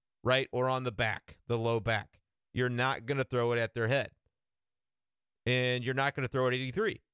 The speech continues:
Like, you're gonna throw it ninety-four. The miles per hour, the, the shoe fits on that one for ninety-four miles per hour. It just was in the wrong spot.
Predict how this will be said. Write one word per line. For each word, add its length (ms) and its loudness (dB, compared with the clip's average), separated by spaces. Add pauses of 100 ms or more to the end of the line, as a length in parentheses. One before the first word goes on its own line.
(120)
Like, 120 -2
you're 100 -6
gonna 220 0
throw 200 0
it 80 -4
ninety-four. 520 0
The 100 -4
miles 260 -2
per 160 -2
hour, 340 2 (600)
the, 220 -4 (120)
the 100 2
shoe 220 0
fits 360 0
on 140 0
that 180 0
one 280 -2 (1120)
for 100 0
ninety-four 420 2
miles 220 0
per 120 -4
hour. 180 2
It 100 -6
just 180 -6
was 140 -4
in 80 0
the 80 -2
wrong 200 0
spot. 340 -6